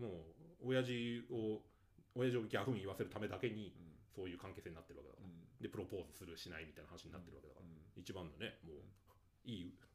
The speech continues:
Speaker 1: 面の皮だよね。
Speaker 2: うん。
Speaker 1: うん。とか、あとお姉ちゃんもいるんだけど、お姉ちゃんはもうさ-、
Speaker 2: うん。
Speaker 1: サバサバしてて、
Speaker 2: うん。
Speaker 1: 切符のいい感じなのに、で、
Speaker 2: うん。
Speaker 1: その女の子のことも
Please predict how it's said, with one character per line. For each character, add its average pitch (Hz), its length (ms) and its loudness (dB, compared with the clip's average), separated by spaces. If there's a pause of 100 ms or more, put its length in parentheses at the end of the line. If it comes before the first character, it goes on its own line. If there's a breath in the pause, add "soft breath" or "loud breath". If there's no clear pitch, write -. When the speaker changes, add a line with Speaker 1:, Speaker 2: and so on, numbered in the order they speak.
(160)
Speaker 1:
面 101 140 2
の 101 80 0
皮 104 40 -4
だ 92 60 0
よ 90 80 0 (200)
ね。 135 100 0
Speaker 2:
う 92 60 -2
ん。 - 20 -6
Speaker 1:
う 87 40 -6 (120)
ん。 67 60 -16 (880 soft breath)
と - 80 -2
か、 85 180 -4
あ 90 60 -2
と 98 80 -4
お 98 60 -4
姉 143 140 6
ち 127 60 2
ゃ 104 40 2
ん 85 40 -2
も 80 60 -10
い 90 60 -6
る 104 80 0
ん - 20 -8
だ 80 60 -10
け - 80 -14
ど、 80 120 -10
お 127 40 0
姉 160 120 4
ち - 60 2
ゃ 107 60 4
ん 82 60 -4
は 80 100 -8 (100)
も 87 340 -6
う 82 80 -8
さ-、 131 100 6
Speaker 2:
う - 40 2
ん。 - 40 -6
Speaker 1:
サ 135 100 2
バ 117 80 6
サ 92 100 -2
バ 76 100 -8
し - 60 -10
て - 80 -2
て、 - 300 -10
Speaker 2:
う 87 160 -12
ん。 - 20 -12
Speaker 1:
切 85 160 -4
符 120 80 0
の 107 100 2
い 107 80 0
い 92 40 -4
感 85 140 -8
じ 85 80 -8
な 98 100 -4
の 82 160 -6
に、 - 240 -16
で、 85 180 -4
Speaker 2:
う - 20 -8
ん。 - 40 -8
Speaker 1:
そ 110 80 -8
の 98 100 -6
女 101 140 -2
の 90 60 -6
子 87 60 -8
の 80 80 -10
こ - 80 -14
と 82 100 -14
も 80 200 -14